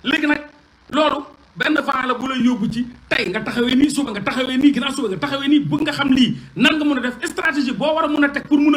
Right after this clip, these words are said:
a infiltrer foofu, dugg fa. Loolu samay pexe la man. Samay pexe man. Te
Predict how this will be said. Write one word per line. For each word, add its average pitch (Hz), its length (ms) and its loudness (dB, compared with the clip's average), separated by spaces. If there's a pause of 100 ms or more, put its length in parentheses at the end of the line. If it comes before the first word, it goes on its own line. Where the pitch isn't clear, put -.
a 320 60 0
infiltrer 311 360 0
foofu, 247 200 -6
dugg 285 240 4
fa. 233 80 2 (320)
Loolu 233 320 -4
samay 233 340 -6
pexe 214 300 -2
la 185 100 -4
man. 151 220 -6 (760)
Samay 147 280 -6
pexe 233 340 -2 (120)
man. 147 180 -4 (4000)
Te - 80 -4